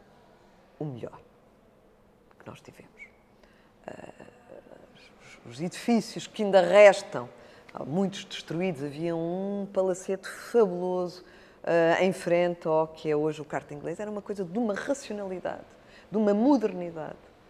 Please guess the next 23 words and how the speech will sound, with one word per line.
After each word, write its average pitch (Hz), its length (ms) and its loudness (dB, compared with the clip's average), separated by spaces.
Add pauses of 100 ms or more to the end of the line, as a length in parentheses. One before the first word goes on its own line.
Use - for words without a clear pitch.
(320)
eh, 156 920 4 (1040)
surpreendente. 175 840 -2 (560)
E 185 80 -4
o - 20 -6
que 254 100 4
é 240 40 8
que 240 80 -2
eu 220 40 0
quero 202 160 4
dizer 190 160 -4
com 190 240 -6
isto? - 320 -8
Ele 208 160 2
era 220 140 6
capaz 196 640 2
de 190 160 -6
trabalhar 180 560 2
algum 170 360 2
ornamento, 151 640 -2
mas 165 180 -8
sempre 175 300 -6
com 165 400 -6
uma 165 340 -6